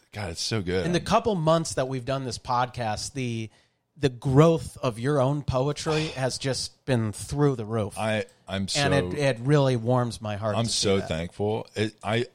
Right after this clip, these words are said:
Speaker 1: I think it's because I'm really having an outlet now for all my, my female energy
Speaker 2: Hmm.
Speaker 1: to be
Speaker 2: Released.
Speaker 1: Yeah, 'cause all my, there's no toxic masculinity here at
Speaker 2: Mm-mm.
Speaker 1: all. It's just all, like,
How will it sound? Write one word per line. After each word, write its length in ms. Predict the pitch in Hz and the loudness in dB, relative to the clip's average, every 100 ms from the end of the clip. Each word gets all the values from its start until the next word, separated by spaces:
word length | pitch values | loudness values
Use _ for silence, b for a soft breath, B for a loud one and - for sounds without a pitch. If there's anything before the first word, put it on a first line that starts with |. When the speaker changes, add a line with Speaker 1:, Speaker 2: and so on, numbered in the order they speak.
| _ | _
Speaker 1:
I 200 | 98 113 | -2 -2
think 400 | - 120 123 - | -2 -4 -4 -4
it's 200 | 104 - | -8 -8
because 800 | - 98 - 98 95 92 87 - b b b b 92 | -10 -10 -4 0 0 -2 -8 -10 b b b b -10
I'm 240 | 98 92 | -8 -6
really 360 | 95 98 95 90 | -4 -2 -2 -4
having 420 | 92 90 87 85 | -4 -4 -4 -6
an 80 | 73 | -6
outlet 420 | 73 78 92 95 | -6 -6 -8 -6
now 320 | 92 95 101 _ | -6 -4 -6 _
for 200 | - 87 | -10 -10
all 200 | - 82 | -6 -6
my, 340 | 82 78 73 71 _ _ _ _ _ - | -4 -6 -6 -10 _ _ _ _ _ -12
my 180 | 78 | -12
female 760 | 73 - - 95 92 90 87 82 | -10 -14 -8 -6 -4 -2 -4 -6
energy 600 | 82 80 87 101 107 117 | -6 -6 -6 -6 -6 -6
Speaker 2:
Hmm. 160 | 135 131 | -8 -10
Speaker 1:
to 180 | 104 85 | -8 -6
be 480 | 90 87 80 78 - _ _ _ _ | -6 -6 -8 -10 -16 _ _ _ _
Speaker 2:
Released. 580 | 117 120 117 123 - 117 | -4 -2 -2 -4 -4 2
Speaker 1:
Yeah, 240 | 110 98 | 4 4
'cause 200 | 98 110 | 0 -6
all 220 | - 110 127 | -4 -2 2
my, 140 | 147 110 | 0 0
there's 260 | 120 120 | -2 0
no 100 | 156 | 0
toxic 760 | 151 - 120 117 - - 101 - | 0 2 4 4 0 -2 -4 -2
masculinity 840 | 92 90 - - 82 85 82 78 76 | -4 -2 -4 -6 -6 -6 -6 -8 -8
here 300 | 87 82 76 | -6 -4 -4
at 140 | 76 | -2
Speaker 2:
Mm-mm. 40 | 76 | 0
Speaker 1:
all. 280 | 67 50 82 | -2 -6 -14
It's 200 | 85 - | -8 -6
just 220 | 107 - | -4 -2
all, 340 | 101 107 107 | 2 4 4
like, 460 | 92 87 80 - | 0 -4 -4 -12